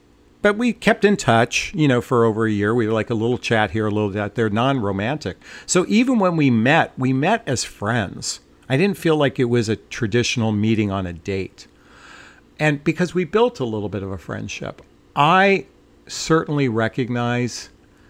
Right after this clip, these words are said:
that, hey, this might not work out. That's okay. I will say this, though. I think of some of my friends who have been in relationships for six months, and they said to me,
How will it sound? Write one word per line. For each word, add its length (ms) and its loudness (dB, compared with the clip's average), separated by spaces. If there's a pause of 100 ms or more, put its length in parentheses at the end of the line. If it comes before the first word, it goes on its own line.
(320)
that, 200 -2 (180)
hey, 140 2
this 220 -2
might 180 -2
not 200 -6
work 240 -6
out. 300 -4 (320)
That's 180 -6
okay. 440 0 (1080)
I 100 -4
will 220 0
say 240 0
this, 280 0
though. 280 -6 (2000)
I 80 0
think 240 0
of 180 0
some 260 2
of 80 4
my 180 4
friends 500 0
who 200 4
have 180 -2
been 280 4
in 200 0
relationships 680 -2
for 160 -6
six 360 -2
months, 320 -2
and 100 0
they 80 0
said 340 -2
to 120 -6
me, 260 -4